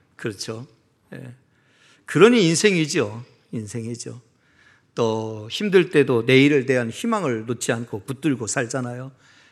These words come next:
"그래, 오늘은 내가 울지만 내일은 웃을 거다" 하는 마음으로 살아가는 거잖아요. 그렇죠? 여기서 이 공통점은 뭐냐? 여기서 공통점은 어떤 상황이든 우리의 믿음을 흔드는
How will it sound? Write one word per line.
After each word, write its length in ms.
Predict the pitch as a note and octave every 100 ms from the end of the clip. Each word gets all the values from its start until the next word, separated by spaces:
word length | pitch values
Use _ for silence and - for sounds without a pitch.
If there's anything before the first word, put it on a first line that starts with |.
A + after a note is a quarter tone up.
| _
"그래, 280 | - - E2
오늘은 340 | C#3+ D3 D#3 C3
내가 180 | C3+
울지만 640 | B2 C3 C3 B2+ A2+ A2+ A2
내일은 380 | B2+ A2 G2 G2
웃을 300 | A#2+ C3+ D3+
거다" 340 | D3 C3+ A#2+ - - -
하는 220 | E3+ D#3+
마음으로 420 | C3+ D#3 F3+ F3+
살아가는 500 | D#3 F#3+ E3+ D3+ F3
거잖아요. 640 | F3+ C#3+ D#3+ D3 A2 A#2+ G#3 _
그렇죠? 520 | - A2 - D3 G#3 - _ _ _ - - - -
여기서 280 | - E3 A#3
이 100 | B3+
공통점은 800 | - F#3 A3+ B3 A#3+ - G3 C3+
뭐냐? 440 | G#2+ G#2+ G2 G2 - _ _ _
여기서 240 | C3+ B2+ B2+
공통점은 1000 | C3 D#3 D#3+ E3 B2 A#2+ G#2 A#2 G2+ A2+ _ _ _ _ - - -
어떤 420 | D3+ - C4+ B3+
상황이든 580 | A#3+ A3+ A3 G#3 G3 F3+
우리의 340 | D3+ F3 D#3
믿음을 340 | B2 C#3+ D#3+
흔드는 520 | D3+ B3 F3 B2 D#3